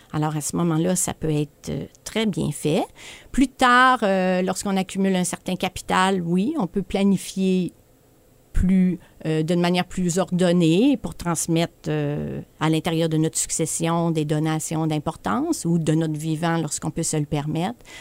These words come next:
Donc, je dirais, euh, ça doit s'adapter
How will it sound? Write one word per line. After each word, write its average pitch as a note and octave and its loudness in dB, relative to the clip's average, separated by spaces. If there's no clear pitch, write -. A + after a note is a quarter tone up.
Donc, F3+ 0
je F#3 0
dirais, A#3 0
euh, E3 -2
ça - -2
doit G#3 0
s'adapter A3 -2